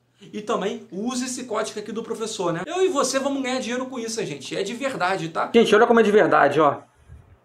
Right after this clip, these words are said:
Então, o saldo aqui na minha conta, né? Vou dar um salve aí pro Yeren,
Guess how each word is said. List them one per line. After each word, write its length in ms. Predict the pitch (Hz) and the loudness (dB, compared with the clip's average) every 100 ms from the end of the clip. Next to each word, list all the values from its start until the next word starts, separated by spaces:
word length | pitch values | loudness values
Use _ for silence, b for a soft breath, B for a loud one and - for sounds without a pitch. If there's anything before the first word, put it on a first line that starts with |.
| _ _ _ _ _ _ _ - | _ _ _ _ _ _ _ -4
Então, 360 | - 208 220 - | 2 4 4 2
o 80 | |
saldo 320 | 175 165 190 196 | 2 6 6 6
aqui 120 | 185 | 4
na 60 | |
minha 160 | 180 160 | 4 4
conta, 380 | 143 156 190 220 | 4 2 4 4
né? 60 | 214 | 4
Vou 120 | 147 | 4
dar 100 | 147 | 6
um 100 | 165 | 4
salve 360 | - 160 151 147 | 4 4 6 6
aí 80 | 143 | 6
pro 180 | 156 | 6
Yeren, 460 | 160 160 175 240 254 | 8 8 8 6 4